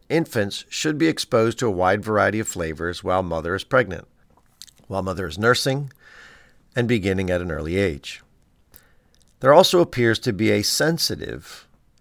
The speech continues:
period between four and nine months when infants are most receptive to different food textures.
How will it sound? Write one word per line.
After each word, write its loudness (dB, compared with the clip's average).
period -4
between -2
four 0
and -2
nine 0
months -6
when 0
infants -2
are 2
most 0
receptive 0
to -8
different -6
food -8
textures. -6